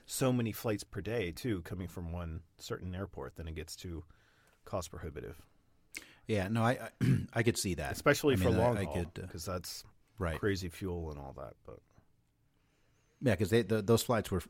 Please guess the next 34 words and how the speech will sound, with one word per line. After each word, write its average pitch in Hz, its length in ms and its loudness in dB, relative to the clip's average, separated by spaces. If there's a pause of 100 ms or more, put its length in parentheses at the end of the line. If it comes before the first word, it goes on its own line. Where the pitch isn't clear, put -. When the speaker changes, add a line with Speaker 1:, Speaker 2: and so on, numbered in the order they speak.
(140)
Speaker 2:
I 101 60 -8
mean, 101 160 6
I've 120 100 10
been 117 120 10
on 92 100 6
a 85 40 2
couple 85 220 0
that 82 100 0
were 76 280 -4 (840)
not 107 300 0
almost 104 500 6
empty, 110 380 2
but 82 260 -6
Speaker 1:
Yeah. 82 200 -6 (440)
Speaker 2:
say 107 160 2
half 90 380 -2
Speaker 1:
Yeah. 82 140 -2
Speaker 2:
full. 76 200 -8 (640)
Speaker 1:
But, 104 80 0
I 113 60 4
mean, 110 480 0 (160)
Speaker 2:
So - 140 -8
I 85 120 -4
can - 180 -10 (220)
Speaker 1:
how - 160 0
much 156 240 2
was 131 200 4
it? 117 140 0
It, 127 180 4
they'd 151 200 6
be, 143 100 6
like, 110 240 2
charging, 107 520 -2
like, 85 200 -6